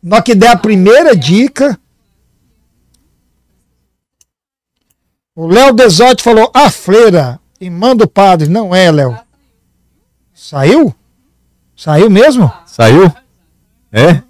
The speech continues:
Speaker 1: Caminhoneiro no Canadá. Esse é um filme muito ruim. <laughs> Saiu não, hein? Não tem lógica, não. Já saiu?
Speaker 2: Tá monitorando ali, né? Sabe, já.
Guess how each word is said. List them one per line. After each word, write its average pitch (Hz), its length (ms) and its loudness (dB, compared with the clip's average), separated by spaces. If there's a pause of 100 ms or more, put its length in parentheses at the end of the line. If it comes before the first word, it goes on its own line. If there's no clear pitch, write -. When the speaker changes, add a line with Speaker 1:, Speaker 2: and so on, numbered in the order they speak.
(300)
Speaker 1:
Caminhoneiro 196 480 0
no 202 80 -4
Canadá. 170 540 -2
Esse 156 160 -4
é 220 40 -2
um 208 60 -2
filme 214 220 -8
muito 220 300 -6
ruim. 165 320 2
<laughs> - 1800 -6
Saiu 175 260 -2
não, 175 300 0
hein? 160 120 -2
Não 139 160 -10
tem 208 160 -18
lógica, 190 360 -6
não. 185 320 -2 (1040)
Já 151 160 -6
saiu? 175 460 -2 (120)
Speaker 2:
Tá 107 120 -2
monitorando 131 580 2
ali, 131 200 -2
né? 240 140 -8 (580)
Sabe, 107 280 -2
já. 95 280 -4